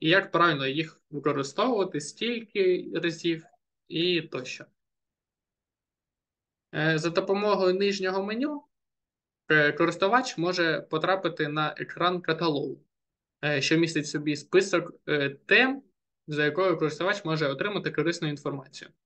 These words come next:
Наприклад, користувач обере спортивне харчування, і він отримує, е, список найпопулярніших, е, спортивних добавок,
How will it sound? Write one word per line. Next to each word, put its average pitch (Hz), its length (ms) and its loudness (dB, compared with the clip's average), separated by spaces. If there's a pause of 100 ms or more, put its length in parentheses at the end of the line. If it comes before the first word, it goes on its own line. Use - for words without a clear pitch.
(240)
Наприклад, 175 520 -2
користувач 165 520 2
обере 156 340 2
спортивне 156 500 -2
харчування, 240 680 -6 (480)
і 160 120 -4
він 185 320 2
отримує, 160 640 0 (380)
е, 147 200 0
список 156 460 0
найпопулярніших, 156 1160 0
е, 143 280 0
спортивних 156 640 0
добавок, 240 640 0